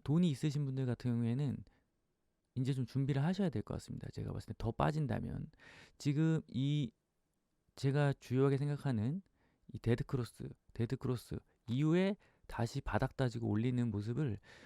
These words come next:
어, 오늘 제가 녹십자 분봉을 보면서 좀 정확히 확인할 수 있었어요. 지금 이 패턴이라는 게 분봉,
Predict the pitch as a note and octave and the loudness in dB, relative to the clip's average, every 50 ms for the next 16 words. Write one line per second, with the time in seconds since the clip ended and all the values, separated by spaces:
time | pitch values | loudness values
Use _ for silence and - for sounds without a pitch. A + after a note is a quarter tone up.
0 | - - - G#2 G2+ G2 G2 F#2+ G2+ - - B2 C#3+ D#3 D#3+ D3 C#3 C3 A#2 A2 | -20 -10 -6 -2 0 0 0 0 -2 -2 0 0 2 2 2 2 2 0 0 0
1 | A2 A2+ - - F#3 - - E3+ D#3+ D3 C#3 - - A#2 C3 C#3+ F#3 F#3 E3 C3+ | 0 -2 -2 -4 -6 -2 0 2 2 2 0 -2 -4 -4 -4 -2 0 0 0 0
2 | A#2+ A#2 G#2+ G#2 A2 - G#2 G2+ G2 G2 G2+ - - - - _ _ _ _ _ | 0 0 -2 -2 -4 -4 -4 -4 -2 -4 -4 -6 -8 -12 -18 _ _ _ _ _
3 | _ _ - - _ - - - - - - - - - - - A#2 A#2 A#2+ B2 | _ _ -20 -20 _ -20 -20 -20 -20 -20 -20 -20 -20 -20 -10 -6 -2 -2 -2 -2
4 | - - - G2+ G2+ A2+ A2+ G#2 G#2 G#2+ - _ _ _ _ _ - C#3 C3+ C#3 | -4 -6 -6 -6 -4 -4 -6 -8 -10 -12 -16 _ _ _ _ _ -8 -6 -6 -4
5 | C#3+ C#3 C#3 C#3 - - - - - - - - - - - - - _ - - | -4 -4 -4 -6 -6 -10 -10 -10 -12 -14 -14 -12 -14 -12 -12 -16 -18 _ -20 -20
6 | - - - - - _ - - A#2 A2+ A2+ B2 B2 B2 B2 B2 B2 B2 B2 - | -20 -20 -20 -20 -20 _ -12 -8 -6 -4 -2 -2 0 0 0 0 -2 -4 -6 -10
7 | - - _ _ _ _ _ _ _ _ _ _ _ _ _ - A2+ - - - | -18 -20 _ _ _ _ _ _ _ _ _ _ _ _ _ -6 -4 -4 -2 -4
8 | A3 - - B3 A#3+ A3+ A3 G3+ F#3+ E3+ D3 B2+ G#2 G#2+ A#2+ B2+ A2+ G2+ F#2+ F#2+ | -4 -2 0 2 2 4 4 4 4 2 2 2 0 0 0 0 0 -2 -4 -6
9 | - - - A2+ B2+ C#3+ D3 C3+ E3 E3 E3 D#3+ D#3 D#3 D#3 | -10 -6 -2 -2 0 0 2 2 2 2 2 2 0 -2 -4